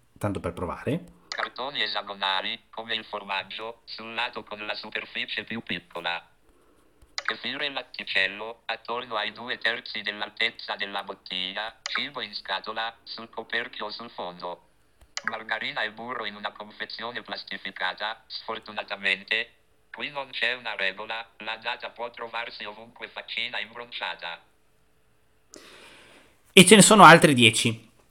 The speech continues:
Speaker 1: Quindi, come avete potuto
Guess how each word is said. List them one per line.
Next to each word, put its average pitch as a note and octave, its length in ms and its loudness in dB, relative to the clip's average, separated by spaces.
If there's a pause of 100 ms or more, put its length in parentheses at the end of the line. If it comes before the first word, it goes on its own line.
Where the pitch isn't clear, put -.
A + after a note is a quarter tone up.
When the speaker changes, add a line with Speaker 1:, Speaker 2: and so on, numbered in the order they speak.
(800)
Speaker 1:
Quindi, D#3+ 560 6 (340)
come G#2+ 200 0
avete F#2+ 640 2
potuto F2 720 0